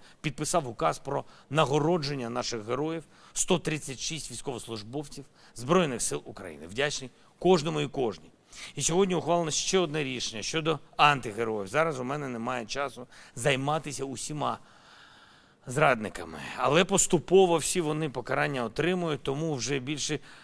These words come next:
не генерал і екс-начальник Головного управління внутрішньої безпеки Служби безпеки України Наумов Андрій Олегович та екс-начальник У С Б У в Херсонській області Криворучка Сергій Олександрович. Ті військовослужбовці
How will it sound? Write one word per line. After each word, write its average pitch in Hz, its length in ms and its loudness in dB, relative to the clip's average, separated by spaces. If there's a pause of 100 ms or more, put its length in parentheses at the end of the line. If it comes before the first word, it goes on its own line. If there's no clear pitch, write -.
не 165 320 8
генерал 131 560 0
і 139 40 4
екс-начальник 131 560 -2
Головного 117 400 -4
управління 120 500 -4
внутрішньої 113 600 -8
безпеки 139 540 -10 (180)
Служби 143 340 -2
безпеки 139 440 -6
України 113 440 -10 (240)
Наумов 123 480 0
Андрій 101 260 -6
Олегович 139 480 -6
та - 160 -10
екс-начальник 127 680 -6 (220)
У 147 180 0
С 113 100 -4
Б 107 140 -6
У 143 240 -4
в 110 80 -12
Херсонській 107 480 -8
області 143 600 -6 (160)
Криворучка 143 680 0 (280)
Сергій 127 440 -6 (240)
Олександрович. 92 920 -8
Ті 165 300 0
військовослужбовці 135 1040 -4